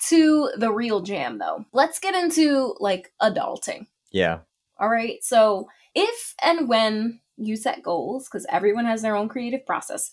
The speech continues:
Speaker 1: how does that process work? What does it look like? How do you follow through with your goals? And how do you maintain a balance between your work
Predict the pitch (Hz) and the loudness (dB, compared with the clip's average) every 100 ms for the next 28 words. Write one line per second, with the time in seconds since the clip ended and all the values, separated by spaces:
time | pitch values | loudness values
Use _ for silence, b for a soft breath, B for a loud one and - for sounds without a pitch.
0 | _ - 247 320 339 330 - 285 302 339 | _ 0 2 2 0 -2 0 0 0 -2
1 | 330 196 196 202 208 - 202 208 220 214 | -6 -2 0 0 -2 -6 -8 -4 -4 -4
2 | 226 220 196 190 196 196 - _ 208 226 | -6 -2 0 0 -2 -8 -18 _ -2 0
3 | 240 269 285 - 240 226 202 202 240 294 | 2 0 0 0 2 2 -2 -4 -4 0
4 | 311 311 311 311 285 302 294 294 294 285 | 0 0 -2 -4 -2 -2 0 -2 -4 -10
5 | - 208 202 190 180 - _ _ _ 220 | -8 -6 -4 -6 -8 -14 _ _ _ 0
6 | 214 262 269 269 262 262 _ 233 214 214 | 0 0 0 0 -4 -10 _ -2 -2 -2
7 | 220 196 175 175 165 175 160 - 180 - | -4 -4 -2 0 0 -2 -6 -8 -10 -10
8 | 185 - - - - - | -10 -8 -8 -6 -6 -10